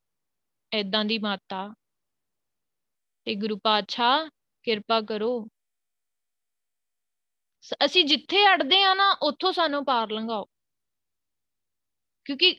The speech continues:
ਹਰ ਇੱਕ ਨੂੰ ਨਾ ਗੁਰੂ ਪਾਤਸ਼ਾਹ ਅਲੱਗ-ਅਲੱਗ ਤਰੀਕੇ ਸਿਖਾਉਂਦੇ ਆ, ਅਲੱਗ-ਅਲੱਗ ਤਰੀਕੇ ਸਿਖਾ ਕੇ ਅੱਗੇ ਲੈ ਕੇ ਜਾਂਦੇ ਆ।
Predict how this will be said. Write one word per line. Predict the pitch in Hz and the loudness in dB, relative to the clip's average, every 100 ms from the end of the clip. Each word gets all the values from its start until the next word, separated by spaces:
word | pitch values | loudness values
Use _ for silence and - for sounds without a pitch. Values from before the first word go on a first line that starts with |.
| 254 | 0
ਹਰ | 277 302 | 4 6
ਇੱਕ | 403 392 | 4 2
ਨੂੰ | 392 381 | -2 -2
ਨਾ | 381 381 | -2 -2
ਗੁਰੂ | 330 269 | -4 -2
ਪਾਤਸ਼ਾਹ | 269 254 294 - | 0 0 0 0
ਅਲੱਗ-ਅਲੱਗ | 262 240 214 247 247 233 | 2 2 2 0 0 0
ਤਰੀਕੇ | 247 269 233 208 226 | -2 -4 -4 -2 -2
ਸਿਖਾਉਂਦੇ | 226 247 - 208 185 190 | -2 -6 -8 -8 -8 -10
ਆ, | 185 202 _ _ _ _ _ _ _ _ _ _ _ 247 | -12 -16 _ _ _ _ _ _ _ _ _ _ _ 0
ਅਲੱਗ-ਅਲੱਗ | 247 240 247 269 | 2 2 2 2
ਤਰੀਕੇ | 269 - 269 233 254 | 0 -2 -2 -2 -4
ਸਿਖਾ | 262 285 - 262 220 | -4 -6 -2 2 2
ਕੇ | 226 285 | 4 2
ਅੱਗੇ | 269 233 | 2 2
ਲੈ | 240 226 | 0 0
ਕੇ | 226 | -2
ਜਾਂਦੇ | 220 202 190 196 | -6 -6 -10 -10
ਆ। | 196 | -12